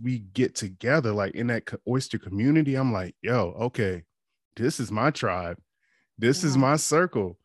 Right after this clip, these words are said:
Speaker 1: So, like,
Speaker 2: Yeah.
Speaker 1: I, I totally feel where you're coming from, like, "Oh." <laughs>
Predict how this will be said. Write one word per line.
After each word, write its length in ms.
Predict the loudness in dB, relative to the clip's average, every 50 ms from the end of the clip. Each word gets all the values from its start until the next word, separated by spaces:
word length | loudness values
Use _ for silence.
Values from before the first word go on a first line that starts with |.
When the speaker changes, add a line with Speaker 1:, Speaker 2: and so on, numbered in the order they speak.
| _ _ -20 -20 _
Speaker 1:
So, 160 | -6 -2 0 2
like, 220 | 4 4 2 2
Speaker 2:
Yeah. 240 | 2 0 0 0 0 -2
Speaker 1:
I, 120 | -2 -2 -2
I 20 | -2 -4
totally 560 | -8 -10 -6 0 2 2 4 4 4 4 2 2
feel 280 | 0 0 2 2 4
where 120 | 4 2 2
you're 100 | 2 0
coming 240 | 0 0 0 -2
from, 240 | -2 -2 -4 -4 -4
like, 240 | -4 -4 -4 -6 -8 _ _ _ _ _ _ _ _ _ _ _ _ _ _ _ _ -10
"Oh." 1000 | -6 -4 -4 -4 -4 -4 -4 -4 -4 -4 -4 -6 -6 -6 -6 -6 -4 2 2 2 2
<laughs> 1800 | 2 4 4 4 4 4 2 2 2 2 6 4 4 6 6 6 6 6 8 8 6 6 6 6 4 4 4 2 0 2 0 0 0 0 0